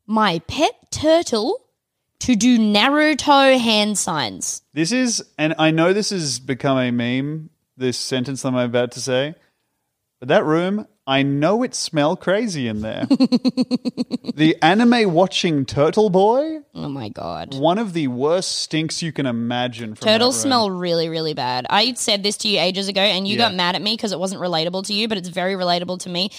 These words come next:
Speaker 1: and any other, uh, p-, post or current turtle owners out there. But turtle tank smells like Shrek's dick.
Speaker 2: Yeah.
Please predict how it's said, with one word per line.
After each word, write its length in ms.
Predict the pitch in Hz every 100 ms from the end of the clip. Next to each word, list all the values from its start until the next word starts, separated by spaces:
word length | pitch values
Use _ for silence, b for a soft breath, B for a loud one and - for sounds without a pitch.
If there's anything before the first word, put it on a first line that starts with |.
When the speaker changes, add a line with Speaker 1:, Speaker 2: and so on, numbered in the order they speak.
| B
Speaker 1:
and 140 | 185 -
any 220 | 196 208
other, 420 | 147 190 190 175 -
uh, 240 | 170 180 170
p-, 220 | - - - -
post 440 | - 202 202 - -
or 320 | 190 180 175 -
current 360 | - 202 185 -
turtle 300 | - 190 185
owners 300 | 185 196 196
out 180 | 202 -
there. 200 | 214 226 B B
But 140 | -
turtle 260 | - 220 247
tank 280 | 254 233 208
smells 300 | 220 196 185
like 160 | 165
Shrek's 320 | - 190 175
dick. 360 | - 151 - - B B B B -
Speaker 2:
Yeah. 260 | 123 120